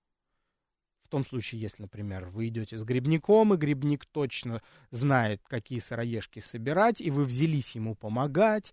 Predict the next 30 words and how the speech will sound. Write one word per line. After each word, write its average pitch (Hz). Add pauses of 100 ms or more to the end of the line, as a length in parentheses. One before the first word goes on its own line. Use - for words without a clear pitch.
(320)
и 135
вы 139
решили, 123
значит, 107
э, 107 (180)
э, 87 (100)
собрать, 113
э, - (300)
на-, 135
э, 127 (320)
сорвать 127
сыроежку, 170
а 117
выясняется, 135
что 120
это 113
не 117
сыроежка, 123 (340)
а, 120 (240)
скажем, 107
э, 110
ядовитый 120
гриб. 104
Можно 160
с-, -
схватить 127
бледную 113
поганку. 110
Очень 110
просто. -